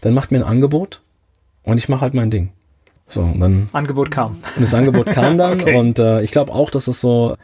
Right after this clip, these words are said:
Speaker 1: also ich bin sehr gläubig, ich glaube an, an den lieben Gott. Ich glaub, dass es irgendwas über uns gibt, was das Ganze hier macht, ja. Und ich glaub, das war einfach der Arschtritt des lieben Gottes, der mir gesagt hat, "Lorenzo, es wird jetzt mal Zeit, mal dein Ding zu machen", ja.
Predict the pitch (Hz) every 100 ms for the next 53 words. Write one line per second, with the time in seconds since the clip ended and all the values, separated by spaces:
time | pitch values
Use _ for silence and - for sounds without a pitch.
0 | _ _ _ _ - 123 - 143 131 117
1 | 117 113 123 117 120 160 185 - - 113
2 | 120 143 156 - 113 107 101 107 107 120
3 | 107 117 151 - - 120 - 120 113 120
4 | 143 127 131 - - 139 135 127 - 127
5 | - 117 120 117 139 117 120 120 117 110
6 | 131 - - 104 127 - - - - -
7 | - - 107 107 - 123 127 110 104 120
8 | 123 110 123 123 - 120 123 120 131 -
9 | 143 - 110 110 110 113 120 120 110 123
10 | - 113 143 127 110 113 - 123 104 113
11 | - - - 110 110 120 101 95 - 92
12 | 90 - 87 92